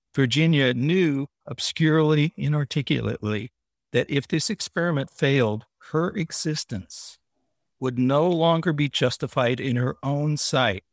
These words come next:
So if she fails, she has nothing to look forward to but growing older.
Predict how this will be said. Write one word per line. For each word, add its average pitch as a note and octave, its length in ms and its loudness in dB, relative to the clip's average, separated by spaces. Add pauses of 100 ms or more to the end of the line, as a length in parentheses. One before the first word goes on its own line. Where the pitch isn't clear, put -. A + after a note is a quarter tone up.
So C3+ 220 2
if E3 80 0
she A#3+ 160 2
fails, F3 760 -2 (440)
she - 240 -2
has C#3+ 180 0
nothing C#3+ 600 0
to C3 100 -6
look B2+ 180 -4
forward D#3 420 2
to A2+ 180 -4
but - 180 -8
growing C3 420 0
older. C3+ 560 -6